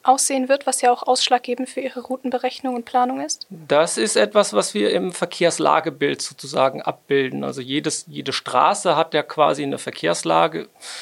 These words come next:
Speaker 2: Wenn man sich das ganz, ganz sporadisch anschaut oder ganz platt ausgedrückt, ähm,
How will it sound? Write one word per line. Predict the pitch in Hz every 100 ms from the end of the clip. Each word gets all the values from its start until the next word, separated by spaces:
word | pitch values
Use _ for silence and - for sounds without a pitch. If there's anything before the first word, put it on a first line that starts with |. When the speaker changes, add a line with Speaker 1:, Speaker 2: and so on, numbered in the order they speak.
| - -
Speaker 2:
Wenn |
man | 147
sich | 143 139
das | 147 -
ganz, | 143 151 - _ _ _ _ _ _ _
ganz | 147 139 135
sporadisch | - - 123 131 156 180 -
anschaut | - 165 165 - 151 143
oder | 139
ganz | 127 127 -
platt | - 143 160 -
ausgedrückt, | 165 - 170 - 160 - - 151
ähm, | 156 147